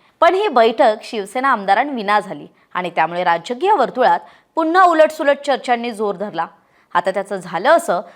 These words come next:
की अजितदादांच्या उपस्थितीत रायगड जिल्हा नियोजन समितीची ऑनलाइन बैठक पार पडली. या बैठकीला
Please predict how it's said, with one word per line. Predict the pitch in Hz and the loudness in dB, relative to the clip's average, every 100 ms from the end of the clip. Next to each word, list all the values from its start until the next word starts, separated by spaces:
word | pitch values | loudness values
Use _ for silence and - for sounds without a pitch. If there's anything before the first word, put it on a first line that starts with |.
| _ _ | _ _
की | 302 - | -10 0
अजितदादांच्या | 254 247 370 302 330 330 330 349 | 0 2 0 4 4 4 4 2
उपस्थितीत | 269 - 262 277 269 190 202 - - | 2 2 0 0 -6 -8 -8 -12 -4
रायगड | 220 202 262 277 | 0 2 2 0
जिल्हा | 285 269 | 0 0
नियोजन | 269 233 214 262 | 0 -2 -6 -8
समितीची | 254 220 196 202 - | -8 -10 -10 -14 -4
ऑनलाइन | 262 208 185 190 233 | -2 -2 -2 -4 -2
बैठक | 190 180 240 240 | -4 -4 -4 -4
पार | 180 156 | -2 -2
पडली. | - 147 147 - _ _ _ | -4 -12 -14 -20 _ _ _
या | 185 170 | 0 0
बैठकीला | 175 175 285 294 220 135 | 0 0 -2 0 0 0